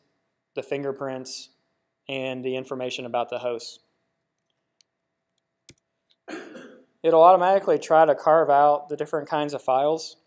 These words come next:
So these will be things like Word documents and other types of files. Emails would be another example of a file. The attachments of the emails themselves,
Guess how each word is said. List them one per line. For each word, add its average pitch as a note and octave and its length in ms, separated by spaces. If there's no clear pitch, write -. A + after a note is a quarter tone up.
So C3 220
these C#3 160
will C3 80
be C3+ 160
things C3 360
like B2 260
Word C3+ 220
documents C#3 880
and B2 580
other C3+ 220
types C#3 280
of - 60
files. C3+ 500
Emails C3 720
would C3 140
be B2+ 120
another B2 340
example B2 420
of B2 60
a B2 80
file. C3 480
The C#3 80
attachments C3 640
of C3+ 180
the C#3 60
emails C3 420
themselves, B2+ 680